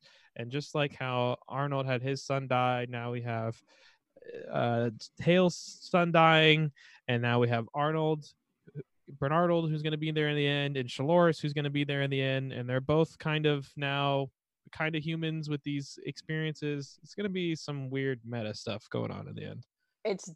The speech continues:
Speaker 2: definitely gonna be intense, and we want to talk about all of it with you guys next week as well. But in the meantime, where can everybody keep up with you guys? Alice?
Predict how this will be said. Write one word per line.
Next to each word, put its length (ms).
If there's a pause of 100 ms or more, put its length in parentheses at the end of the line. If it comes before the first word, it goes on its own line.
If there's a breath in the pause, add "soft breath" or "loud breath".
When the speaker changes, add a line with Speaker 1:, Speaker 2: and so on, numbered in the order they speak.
Speaker 2:
definitely 460
gonna 180
be 180
intense, 600
and 280
we 320
want 360
to 100
talk 240
about 300
all 180
of 80
it 100
with 140
you 80
guys 340
next 340
week 340
as 200
well. 440 (200 soft breath)
But 100
in 60
the 100
meantime, 580
where 100
can 100
everybody 300
keep 200
up 100
with 100
you 180
guys? 440 (2000)
Alice? 340